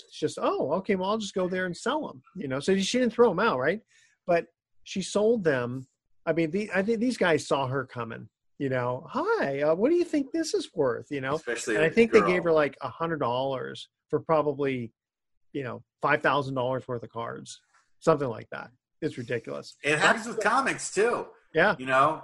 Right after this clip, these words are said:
Speaker 2: it happens with comics, too. Little old ladies will go to a comic book store and say, "I just found these in my basement, and I just wanna get rid of 'em."
Speaker 1: Yeah.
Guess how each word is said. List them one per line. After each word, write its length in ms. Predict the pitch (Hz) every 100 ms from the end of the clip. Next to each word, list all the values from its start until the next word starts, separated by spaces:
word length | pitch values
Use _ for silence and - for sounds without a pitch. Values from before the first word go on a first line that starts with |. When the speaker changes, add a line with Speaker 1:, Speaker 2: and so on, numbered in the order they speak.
| -
Speaker 2:
it 120 | 131
happens 280 | 143 180 175
with 160 | 175 -
comics, 400 | 180 175 143 -
too. 200 | 190 127
Little 300 | 123 147 151
old 160 | 151
ladies 340 | 143 151 147 139
will 80 | 135
go 160 | 135
to 60 | 135
a 40 |
comic 320 | 135 143 156
book 140 | 120 113
store 220 | - 110
and 100 | 101
say, 220 | - 98 - - - -
"I 100 | 127
just 200 | 127 -
found 300 | 143 135 135
these 200 | 131 123
in 80 | 135
my 140 | 123 117
basement, 600 | 120 123 - 110 101 92 101
and 120 | 98
I 100 | 101
just 240 | 104 -
wanna 360 | 110 113 110 104
get 220 | 107 107
rid 160 | 110 120
of 120 | 95
'em." 160 | 80 - _ _
Speaker 1:
Yeah. 260 | 143 151 131